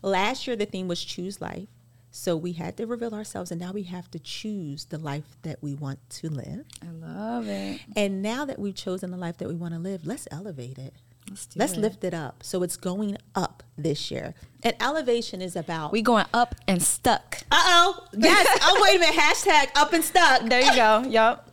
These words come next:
Speaker 2: I'm using it.
Speaker 1: So it's about, um, improving, lifting up. It's not about I'm better than you at all.
Speaker 2: Right.
Speaker 1: It's about pouring into each other emotionally, spiritually,
Speaker 2: Mm-hmm.
Speaker 1: morally,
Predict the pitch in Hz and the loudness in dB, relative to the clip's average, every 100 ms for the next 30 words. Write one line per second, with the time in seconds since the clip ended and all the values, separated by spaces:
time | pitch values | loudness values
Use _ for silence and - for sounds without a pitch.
0 | - 220 226 214 202 202 - - - 269 | 0 4 4 6 4 4 0 -4 -2 0
1 | 262 294 294 262 254 226 208 - 202 190 | 2 0 0 2 2 2 2 -2 -2 -2
2 | 196 196 _ - _ _ - 202 185 208 | -6 -10 _ -20 _ _ -8 -6 -6 -4
3 | 208 214 214 208 208 _ - 170 190 - | -4 -4 -8 -10 -14 _ -8 -4 -4 -4
4 | 190 185 165 - _ _ _ - 175 180 | -8 -8 -8 -10 _ _ _ -12 -8 -4
5 | 180 190 185 - 175 165 143 151 139 127 | -4 0 0 0 -4 -4 -4 -6 -8 -12
6 | - - - - - 160 - 175 160 185 | -12 -12 -12 -14 -14 -14 -6 -4 -2 0
7 | 180 165 - 180 185 190 175 - 160 160 | 0 -2 -4 -6 -4 -4 -6 -6 -6 -6
8 | 156 156 156 151 - - - 170 151 - | -6 -4 -4 -6 -10 -12 -4 -2 -2 -4
9 | 156 156 160 - 147 156 151 151 139 143 | -6 -6 -8 -8 -6 -6 -6 -8 -8 -6
10 | 143 208 202 170 170 156 151 143 143 139 | -2 -2 0 0 -2 -2 -4 -6 -6 -6
11 | 151 | -8